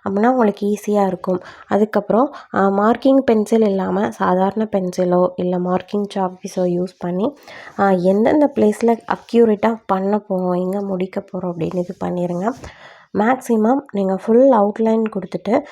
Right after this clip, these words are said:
அதுக்கப்புறம் ஃபில்லிங்ஸ் கொடுக்க ஆரம்பிங்க. ஆ, அப்பனா தான் உங்களுக்கு அது இதாக இருக்கும். திரும்ப வந்து ஏதாவது கேப்போ இல்ல ஏதாவது ஹோல்ஸோ இருக்கிற மாதிரி இருந்தா கூட, ஏன்னா பிகினர் ஸ்டேஜ்ல வந்து கேப்பும் ஹோல்ஸும் வர்றதுக்கு அதிகமான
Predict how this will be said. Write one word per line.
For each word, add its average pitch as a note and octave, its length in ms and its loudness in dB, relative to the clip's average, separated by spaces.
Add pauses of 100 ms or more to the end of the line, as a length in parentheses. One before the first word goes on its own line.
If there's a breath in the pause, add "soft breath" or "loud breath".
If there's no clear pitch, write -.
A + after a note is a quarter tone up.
(160 loud breath)
அதுக்கப்புறம் F#3+ 500 0
ஃபில்லிங்ஸ் G#3 380 0
கொடுக்க F3 320 -4
ஆரம்பிங்க. F3+ 800 -2 (400 loud breath)
ஆ, G3 80 2 (200)
அப்பனா G3+ 340 0
தான் A3 100 4
உங்களுக்கு G3 340 0
அது F3 200 2
இதாக F#3+ 160 2
இருக்கும். F#3+ 460 -2
திரும்ப A#3+ 400 2
வந்து A3+ 260 4
ஏதாவது A3 400 2
கேப்போ G3 520 0
இல்ல G3 240 -4
ஏதாவது G3+ 340 2
ஹோல்ஸோ G#3 320 2
இருக்கிற G3 260 -6
மாதிரி F#3+ 240 -4
இருந்தா F#3 280 -4
கூட, G3 280 -2 (280 loud breath)
ஏன்னா G#3 220 4
பிகினர் A3 400 2
ஸ்டேஜ்ல F#3+ 360 -2
வந்து G3 400 -2 (460 loud breath)
கேப்பும் G#3 420 2
ஹோல்ஸும் G3 360 0
வர்றதுக்கு F#3+ 440 0
அதிகமான F#3 440 -4